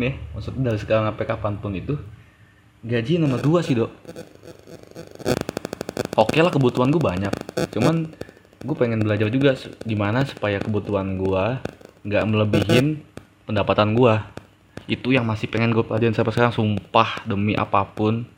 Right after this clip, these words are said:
gue masih belum bisa nge-pause, nge-pause diri gue nih, nge-stop diri gue supaya kebutuhan gue tuh lebih kecil ketimbang kapasitas gue, eh, apa, ke pendapatan gue. Nah, makanya sampai sekarang tuh gue ditanya sama teman-teman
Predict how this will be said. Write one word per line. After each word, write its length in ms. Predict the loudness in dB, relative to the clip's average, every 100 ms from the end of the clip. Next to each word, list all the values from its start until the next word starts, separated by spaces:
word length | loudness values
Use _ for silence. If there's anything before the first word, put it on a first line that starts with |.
| -2
gue 160 | 2
masih 320 | 4 2 -2
belum 160 | -2 0
bisa 320 | 0 0 -2
nge-pause, 720 | -2 -4 0 2 0 -6 -6
nge-pause 400 | -2 4 6 6
diri 80 | 2
gue 160 | 2 0
nih, 140 | 0 -4
nge-stop 480 | -4 -4 -2 -4 -4
diri 160 | -2 0
gue 80 |
supaya 400 | 0 0 2 0 -2 -16 -20 -20 -20 -20 -20 -20 _
kebutuhan 400 | -2 2 4 4
gue 80 | 4
tuh 320 | 6 6 4 -4 -6 -2 -2 -4 _ _ -10
lebih 240 | -2 2 4
kecil 240 | 6 4
ketimbang 480 | 4 2 2 2 -2 -6 -10
kapasitas 480 | -6 -4 -2 -2 -2
gue, 160 | 2 4
eh, 160 | 6
apa, 160 | 6 4 0 -10 -18 -10
ke 180 | 0 2 4 4 4 2 2 2 0
pendapatan 480 | 2 4 6 4 4
gue. 160 | 2 0 -2 -10 _ -20 -20 _ _ -6
Nah, 160 | -2
makanya 240 | 0 4 4
sampai 140 | 2
sekarang 160 | 0 0
tuh 120 | 0
gue 140 | 0 0 -4 -16 -16
ditanya 320 | -10 -2 2 2
sama 80 |
teman-teman 340 | 2 0 0